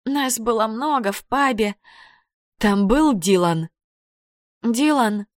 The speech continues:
Элис попыталась вспомнить. "Возможно. Они с Хью поссорились?" "По-моему, нет".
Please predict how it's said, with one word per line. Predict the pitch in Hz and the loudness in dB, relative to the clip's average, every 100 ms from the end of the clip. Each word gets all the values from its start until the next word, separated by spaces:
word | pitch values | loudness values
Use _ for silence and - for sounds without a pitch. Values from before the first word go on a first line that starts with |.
| _ _ _ _ - | _ _ _ _ -4
Элис | 180 170 - | -2 -2 -4
попыталась | 175 180 180 175 190 - | -4 -2 0 0 0 -4
вспомнить. | - - 196 151 151 151 - _ _ _ _ _ _ _ - | -8 -4 -4 -4 -6 -10 -16 _ _ _ _ _ _ _ -10
"Возможно. | 226 254 262 302 277 - 185 175 _ _ _ _ _ _ | -4 -4 -2 -2 -2 -2 -4 -6 _ _ _ _ _ _
Они | - 165 165 170 | -6 -4 -4 -4
с | - | -4
Хью | - 202 196 180 165 - _ | -6 -2 2 2 0 -6 _
поссорились?" | 202 - - 180 190 226 233 214 - - _ _ _ _ _ _ _ | -4 -2 -2 2 2 2 0 -4 -6 -10 _ _ _ _ _ _ _
"По-моему, | - 233 254 285 294 233 202 | -4 -2 -2 0 0 -2 -4
нет". | 208 220 - | -4 -6 -8